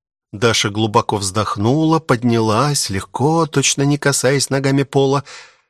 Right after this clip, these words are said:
и вышла в столовую. Катя увидела Дашу первая и улыбнулась ей.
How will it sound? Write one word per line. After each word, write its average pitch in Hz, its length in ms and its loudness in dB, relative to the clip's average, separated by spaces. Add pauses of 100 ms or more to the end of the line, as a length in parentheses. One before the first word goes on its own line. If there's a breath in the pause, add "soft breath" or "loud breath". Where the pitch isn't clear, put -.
(400 loud breath)
и 175 120 2
вышла 131 380 -2
в - 60 -6
столовую. 87 680 -2 (920)
Катя 104 340 0
увидела 101 480 2
Дашу 98 340 0
первая 117 680 0 (380 loud breath)
и 107 100 -2
улыбнулась 95 760 0
ей. 90 300 -2